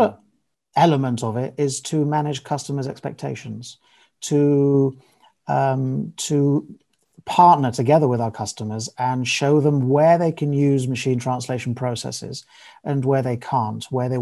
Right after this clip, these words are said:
Speaker 2: will fall short. Help them understand in which ways they can use it, in which ways they should use it, not to be scared of it,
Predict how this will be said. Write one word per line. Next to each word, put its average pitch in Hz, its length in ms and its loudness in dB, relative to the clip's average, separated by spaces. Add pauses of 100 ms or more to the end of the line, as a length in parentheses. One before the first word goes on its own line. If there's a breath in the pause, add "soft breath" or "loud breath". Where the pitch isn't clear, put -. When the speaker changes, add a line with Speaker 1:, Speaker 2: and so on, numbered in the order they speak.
Speaker 2:
will 127 160 0
fall 120 340 -6
short. 110 400 -10 (600 loud breath)
Help 165 260 2
them 175 140 4
understand 131 840 0 (500 soft breath)
in 143 340 2
which 170 240 2
ways 139 520 4
they 120 160 -2
can 117 200 -2
use 113 300 0
it, 113 160 -8
in 120 160 -2
which - 180 -2
ways 143 160 6
they 120 120 2
should 185 320 0
use 113 260 -2
it, 110 200 -10
not 214 180 0
to 214 80 2
be 165 80 6
scared 233 340 6
of 127 140 4
it, 190 180 0